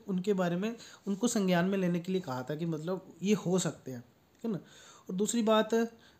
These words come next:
अ, मतलब, मैंने पहले भी आशुतोष नेगी जी को भी बोली थी कि मुझे वहाँ पे आने में ना अब बहुत प्रॉब्लम होती है। पहले तो मैं, चलो, आ जाता था, अब भी देखो, अब सब कुछ सामने दिख रहा है,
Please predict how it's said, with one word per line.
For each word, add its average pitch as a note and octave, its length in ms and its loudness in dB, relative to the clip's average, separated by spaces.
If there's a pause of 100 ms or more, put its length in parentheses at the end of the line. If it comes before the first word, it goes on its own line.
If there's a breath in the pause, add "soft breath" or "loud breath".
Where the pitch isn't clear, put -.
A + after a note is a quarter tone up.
अ, F#3+ 160 2
मतलब, F#3+ 280 0
मैंने G#3 200 2
पहले G3+ 300 2
भी G#3+ 320 0
आशुतोष G3 420 -2
नेगी F#3 240 0
जी F3+ 120 -2
को G3+ 120 0
भी G3+ 100 4
बोली F3 280 2
थी F#3 120 -2
कि F#3+ 120 -4
मुझे F#3 300 0
वहाँ F3+ 240 0
पे F#3+ 120 -4
आने F3+ 240 -2
में F3+ 100 -2
ना A3 100 -6
अब G3+ 340 -4
बहुत F3 340 2
प्रॉब्लम F#3+ 320 2
होती C#3+ 240 -2
है। C#3 60 -2
पहले F#3 240 2
तो G#3 100 0
मैं, G#3 140 2
चलो, G3+ 240 0
आ F#3+ 120 0
जाता F3+ 300 0
था, F#3+ 80 2
अब G3 160 -2
भी G#3 100 0
देखो, G3+ 340 0 (500 loud breath)
अब G#3+ 80 -6
सब A3 220 0
कुछ B3+ 140 2
सामने G3+ 260 2
दिख F3 220 0
रहा D3 140 0
है, A#2+ 120 -12